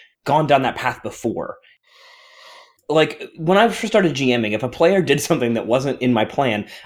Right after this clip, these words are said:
I didn't know what to do. You know, I had a guy who tried to, to go off the path. He, I, I described <laughs> something in a background that he thought was important, and he ran off after it.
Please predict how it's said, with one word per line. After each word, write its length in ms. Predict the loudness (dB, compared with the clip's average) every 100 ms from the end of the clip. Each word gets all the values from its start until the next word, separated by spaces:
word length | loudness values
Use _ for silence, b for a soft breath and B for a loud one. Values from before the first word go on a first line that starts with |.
| -2
I 140 | 0
didn't 320 | 4 2 2 -2
know 420 | 2 2 2 -4 _
what 320 | -14 0 0 0
to 100 | -6
do. 80 | -6
You 220 | -4 -2
know, 120 | 0
I 80 | 2
had 140 | 2
a 60 | 2
guy 200 | 4 2
who 60 | 2
tried 200 | 0 -2
to, 200 | -4 -6
to 300 | -12 -4 2
go 120 | 4
off 140 | 4
the 60 | 0
path. 320 | -4 -6 -6 -16 B B B
He, 400 | -2 0 0 0
I, 220 | 2 2 0
I 60 | -2
described 480 | -4 2 4 4
<laughs> 20 | 2
something 540 | 0 0 0 0 0
in 420 | 2 2 2 0 0
a 340 | 0 0 0
background 600 | 0 -2 0 -4 -4 -8 -16 b b b
that 120 | -2 2
he 100 | 2
thought 200 | 2 0
was 120 | 0
important, 380 | 2 2 2 -2
and 60 |
he 60 | -4
ran 200 | 0 2
off 160 | 2 2
after 300 | 0 -2 -6
it. 100 | -6